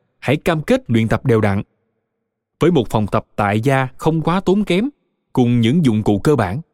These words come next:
bạn có thể chuyên tâm luyện tập mỗi ngày. Duy trì tập luyện cũng giúp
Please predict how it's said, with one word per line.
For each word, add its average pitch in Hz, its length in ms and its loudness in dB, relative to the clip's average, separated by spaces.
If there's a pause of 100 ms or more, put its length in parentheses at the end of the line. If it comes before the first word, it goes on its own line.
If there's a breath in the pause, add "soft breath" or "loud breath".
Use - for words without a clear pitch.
(300)
bạn 101 120 -2
có 147 160 -2
thể 120 240 0 (100)
chuyên 160 260 0
tâm 131 180 0 (200)
luyện 110 200 0
tập 98 180 -2
mỗi 107 180 0
ngày. 135 180 -2 (1300)
Duy 190 140 2
trì 147 120 2
tập 147 200 -2
luyện 127 300 2
cũng 127 240 0
giúp 233 100 0